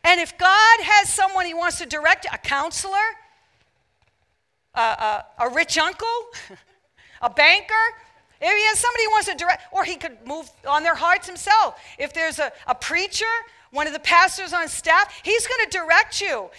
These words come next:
There's nothing wrong with all of those things. If you need money, yeah, you go to the bank.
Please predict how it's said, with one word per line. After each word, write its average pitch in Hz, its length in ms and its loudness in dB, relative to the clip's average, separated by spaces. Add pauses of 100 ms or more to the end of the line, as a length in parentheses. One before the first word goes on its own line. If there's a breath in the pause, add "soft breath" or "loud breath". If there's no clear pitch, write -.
(120)
There's 349 180 -6
nothing 427 380 -2
wrong 415 420 4
with 311 140 0
all 370 240 4
of 339 140 -4
those 320 240 0
things. 415 260 -4
If 302 140 -10
you 349 100 -8
need 415 180 -4
money, 403 280 2
yeah, 415 160 6
you 320 140 -6
go 370 180 -6
to 339 40 -10
the 294 120 -14
bank. 349 340 0